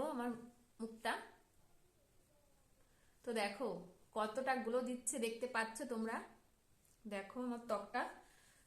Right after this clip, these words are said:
কতটা ভিতর থেকে গ্লো দিচ্ছে। তো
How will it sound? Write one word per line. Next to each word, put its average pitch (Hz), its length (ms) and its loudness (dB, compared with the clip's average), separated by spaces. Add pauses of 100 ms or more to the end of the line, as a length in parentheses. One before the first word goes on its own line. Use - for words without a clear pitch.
(100)
কতটা 208 720 0 (240)
ভিতর 254 300 2 (140)
থেকে 254 200 -2 (140)
গ্লো 214 140 0 (100)
দিচ্ছে। 226 420 -4 (3750)
তো 262 40 4